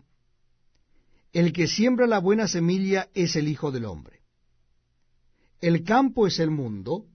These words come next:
la buena semilla son los hijos del reino,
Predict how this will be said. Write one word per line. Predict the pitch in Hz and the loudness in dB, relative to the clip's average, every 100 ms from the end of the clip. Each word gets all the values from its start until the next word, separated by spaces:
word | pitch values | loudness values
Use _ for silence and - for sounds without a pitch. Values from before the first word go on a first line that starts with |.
| _ _ _ _ _ _ _ _ - | _ _ _ _ _ _ _ _ -10
la | 147 160 | -2 -2
buena | 135 165 226 226 | 2 2 2 2
semilla | 190 185 180 175 175 | -2 -2 -2 -2 -2
son | 165 160 | -2 -2
los | 147 - | -2 -4
hijos | 175 160 160 139 | -6 -6 -6 -4
del | 147 | -4
reino, | 131 127 117 143 170 | -4 -6 -4 -6 -6